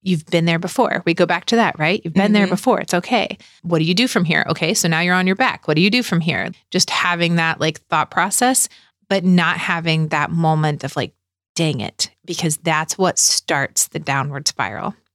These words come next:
Speaker 1: And
Speaker 2: Well,
Speaker 1: then
Speaker 2: I can feel it in my bones.
Speaker 1: Yeah, right? You have
Speaker 2: Yeah.
Speaker 1: that, like, "Oh, I know how that feels." <laughs>
Speaker 2: Yeah,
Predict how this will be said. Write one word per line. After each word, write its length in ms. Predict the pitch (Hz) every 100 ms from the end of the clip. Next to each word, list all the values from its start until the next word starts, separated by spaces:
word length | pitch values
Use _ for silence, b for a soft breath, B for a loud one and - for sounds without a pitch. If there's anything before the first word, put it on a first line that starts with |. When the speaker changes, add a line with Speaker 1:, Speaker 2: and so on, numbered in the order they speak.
| _ _ _
Speaker 1:
And 100 | 196
Speaker 2:
Well, 100 | 180
Speaker 1:
then 100 | 175
Speaker 2:
I 20 |
can 100 | 170
feel 280 | 160 190 185
it 60 | 151
in 60 | 147
my 120 | 143
bones. 480 | 139 147 143 156 -
Speaker 1:
Yeah, 280 | 233 269 196
right? 220 | 196 220
You 120 | 226
have 140 | 254
Speaker 2:
Yeah. 60 | 214
Speaker 1:
that, 140 | 202
like, 220 | 196 190 - _
"Oh, 180 | - 254
I 140 | 226
know 180 | 196 202
how 200 | 202 196
that 180 | 180 156
feels." 540 | - 226 208 160 247 269
<laughs> 400 | 359 415 392 -
Speaker 2:
Yeah, 260 | 330 262